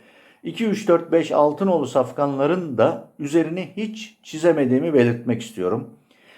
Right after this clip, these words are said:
Üçüncü ayakta mesafenin kralı Turkish Legend, yani bu koşuyu banko tercih edip bizi mahcup etmeyeceğini umuyorum.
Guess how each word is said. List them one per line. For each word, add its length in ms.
Üçüncü 360
ayakta 640
mesafenin 1040
kralı 540
Turkish 600
Legend, 380
yani 460
bu 100
koşuyu 540
banko 400
tercih 380
edip 220
bizi 240
mahcup 400
etmeyeceğini 520
umuyorum. 540